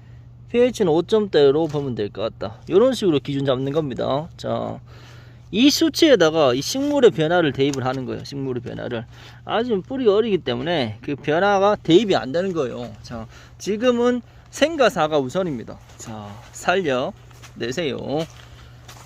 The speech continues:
그렇기 때문에 물을, 어, 한 번 더 줄까? 요걸 더 판단을 잘 해야 돼. 생가사는 물 온도입니다. 물 온도에서 많은 게 결정이 된다. 이렇게 보면 되고,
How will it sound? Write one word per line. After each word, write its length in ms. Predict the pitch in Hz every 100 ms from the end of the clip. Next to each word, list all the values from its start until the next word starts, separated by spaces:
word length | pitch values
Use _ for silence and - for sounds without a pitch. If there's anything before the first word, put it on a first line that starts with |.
| -
그렇기 320 | 202 214 208
때문에 340 | 190 190 196
물을, 540 | 147 160 202 226 226 190 143
어, 140 | 131
한 180 | 127 156
번 160 | 180 170
더 140 | 147
줄까? 480 | 156 220 165 175 196 -
요걸 320 | 123 131 185 208 - - - -
더 120 | 131 -
판단을 480 | - 180 185 190 190
잘 180 | 123 110
해야 160 | 139 139
돼. 200 | 123 135 - - - - - - - - -
생가사는 840 | - 262 285 208 180 170 202 220 170
물 180 | 151
온도입니다. 760 | 254 277 185 120 113 113 131 175 -
물 180 | 143 190
온도에서 560 | 226 170 131 156 208 220 -
많은 400 | - 113 120 127
게 180 | 151 185
결정이 460 | - 131 120 143 139
된다. 380 | 113 113 113 127 - - - - - - - - - - - - -
이렇게 260 | 196 -
보면 240 | 196 202 185
되고, 640 | 196 190 180 156 127